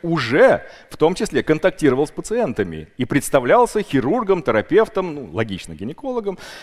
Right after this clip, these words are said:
прочее, прочее. То есть у него, в общем, была такая интересная жизнь.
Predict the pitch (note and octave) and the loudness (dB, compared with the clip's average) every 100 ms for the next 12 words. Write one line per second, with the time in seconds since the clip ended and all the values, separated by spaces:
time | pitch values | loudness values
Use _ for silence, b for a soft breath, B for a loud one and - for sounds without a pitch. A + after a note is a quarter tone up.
0 | B D3+ F3 - B2+ A2 G3+ C4 - E3+ | B 2 2 4 0 2 2 2 2 0
1 | - D3+ C3+ - B2 F3+ D4 D4 G#3+ - | 2 -2 -2 -6 -6 -4 -4 0 -2 -2
2 | E3 C#3+ C3 D3 C3+ - C3+ B2+ B2 A2+ | -6 -6 0 0 0 0 2 4 0 -2
3 | - A2+ A2+ F#3+ - C#3+ F#2 B2 F#2+ D#2+ | -8 -6 -2 -4 -4 -10 -6 -6 -6 -10